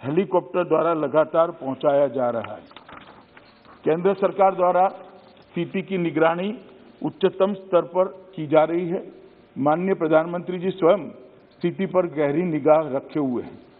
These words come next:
गृह मंत्रालय के दोनों control room द्वारा स्थिति पर चौबीसों घंटे नजर रखी जा रही है और राज्य को हर संभव सहायता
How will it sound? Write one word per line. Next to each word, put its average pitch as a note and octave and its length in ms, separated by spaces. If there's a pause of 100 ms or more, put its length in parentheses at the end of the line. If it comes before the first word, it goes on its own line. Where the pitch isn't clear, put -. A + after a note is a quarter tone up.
(340)
गृह E3+ 140
मंत्रालय F#3 440
के F#3 180
दोनों F3 280
control F#3 420
room G3+ 200 (480)
द्वारा E3+ 360 (480)
स्थिति F3 440
पर F#3 180
चौबीसों F3 500
घंटे D#3 320
नजर D3+ 280
रखी D3+ 240
जा D#3 160
रही E3 200
है D3+ 180 (500)
और E3+ 160
राज्य D3+ 340
को F#3 180
हर D#3 180
संभव E3+ 480 (180)
सहायता D3 640